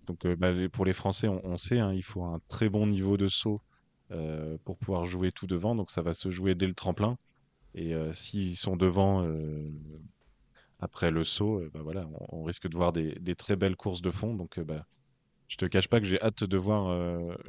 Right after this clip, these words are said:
leur niveau, euh, leur niveau des, des ce week-end de Ruka. Tété, ils se sont, euh, ils ont été sur les Coupes de, de France, enfin, les Samsé Tours de saut spécial. Et, euh, voilà, ils, ils jouaient, euh,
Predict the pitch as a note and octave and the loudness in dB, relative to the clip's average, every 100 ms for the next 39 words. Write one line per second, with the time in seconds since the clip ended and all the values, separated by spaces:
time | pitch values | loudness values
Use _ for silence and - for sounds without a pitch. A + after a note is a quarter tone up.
0 | - - G2+ G2+ G2+ F#2+ F#2+ G#2+ G#2+ G2 | -10 -2 0 2 2 2 4 4 4 2
1 | F2+ F2 E2+ E2 E2+ F2 - C3 A#2+ G#2 | 0 -2 -4 -8 -10 -12 -10 -2 2 4
2 | A2 G#2 G#2 A2 G#2 G2+ G#2 G#2 A2+ A2+ | 4 4 4 2 2 0 -2 0 0 2
3 | G#2+ G2+ G2 G2+ - C#3 - - _ _ | 4 6 4 4 6 4 2 -14 _ _
4 | _ _ _ A2 G#2 C3 A#2+ - G#2 - | _ _ _ 4 8 10 8 6 2 2
5 | G2+ F#2+ F2+ F2 F2 E2+ E2+ E2+ E2+ F2 | 2 2 2 2 2 0 -2 -4 -6 -10
6 | - _ _ _ _ _ _ - C#3 A2 | -16 _ _ _ _ _ _ -8 0 4
7 | G#2+ G#2 A2 - G#2 F#2+ - G#2 G#2 F#2+ | 4 4 2 2 0 -2 -4 -2 2 2
8 | F#2+ F#2 F#2 F#2+ - A2 A2 - F2+ F2+ | 2 0 0 -2 0 -2 -2 -8 -10 -4
9 | G2 G2 G#2+ G2+ A2+ G2 F#2+ - G2+ - | -4 0 0 0 0 0 0 -2 -4 -2
10 | G2 A2+ A2 G#2+ - - - _ - E2 | 0 2 2 0 -10 -20 -20 _ -10 -6
11 | E2+ D#2+ - F#2+ F#2 E2 E2 G2 F2+ F#2+ | -6 -6 -8 -2 -2 -2 -6 -8 -6 0
12 | G2+ G2 F2 E2 | 4 4 4 0